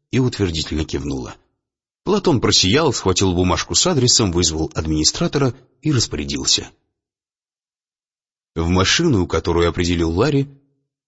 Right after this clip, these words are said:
потащили шампанское и снеть. Платон протянул Марии один из немецких телефонных аппаратов и сказал: "Вот, это тебе на три дня.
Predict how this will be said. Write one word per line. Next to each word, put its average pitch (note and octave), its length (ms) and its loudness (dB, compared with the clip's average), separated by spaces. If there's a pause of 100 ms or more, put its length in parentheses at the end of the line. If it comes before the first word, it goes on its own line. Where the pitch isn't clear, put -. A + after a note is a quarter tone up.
потащили B2+ 480 2
шампанское F2+ 720 -2
и F2 220 -4
снеть. - 560 -4 (960)
Платон E2+ 360 0
протянул F2+ 440 0
Марии E2 520 -2
один E2+ 260 0
из D#2+ 100 -2
немецких E2 440 -2
телефонных D2 580 -4
аппаратов F2 500 -2 (380)
и - 80 -2
сказал: C#2+ 540 -2 (880)
"Вот, C#3+ 500 -2
это B2+ 220 -2
тебе F#2+ 360 0
на F#2 120 -2
три G2 160 -2
дня. C#2 320 -6